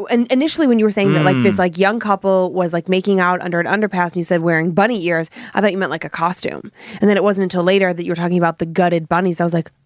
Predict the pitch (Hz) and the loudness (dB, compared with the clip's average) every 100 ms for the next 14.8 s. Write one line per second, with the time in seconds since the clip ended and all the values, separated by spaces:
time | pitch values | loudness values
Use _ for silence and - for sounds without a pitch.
0 | _ - 170 - - 170 - - _ _ | _ -6 -6 -4 -2 -2 -4 -18 _ _
1 | _ - 190 - _ - 180 175 185 208 | _ -2 -2 -2 _ -8 -2 2 2 2
2 | 294 330 349 370 392 127 135 147 151 160 | 2 2 4 4 4 2 2 4 2 2
3 | 139 117 104 113 117 156 185 147 - 143 | 0 0 0 -2 0 2 2 -4 -2 0
4 | 143 139 117 120 113 98 - 226 254 233 | 2 0 -2 0 0 0 0 2 0 2
5 | 247 254 208 117 113 113 110 110 107 110 | 0 0 0 0 2 2 2 0 -2 0
6 | 120 - 113 123 180 - - 127 170 175 | -2 -2 -4 0 0 -2 -8 -2 0 0
7 | 175 - - 127 120 113 90 _ - 110 | -2 -4 0 2 2 0 -2 _ -8 -2
8 | 107 107 131 120 107 95 98 120 110 95 | -2 0 0 2 0 -4 -4 0 0 -2
9 | - 101 117 147 151 175 160 127 123 - | -6 -4 -4 -2 -2 -2 -2 0 -2 -8
10 | - - 117 107 - 131 147 143 123 120 | -20 -6 -4 -2 0 0 0 0 -2 -2
11 | 113 107 110 120 90 92 - 107 127 110 | -4 -4 -2 -2 -2 -8 -10 -4 -2 0
12 | 123 101 90 - _ - - _ - 117 | 0 -2 -4 -16 _ -20 -20 _ -4 -2
13 | 113 - 104 98 113 _ _ - 110 107 | -2 -2 0 -2 -6 _ _ -2 0 0
14 | 113 107 98 98 98 - - | 0 0 0 0 0 -4 -10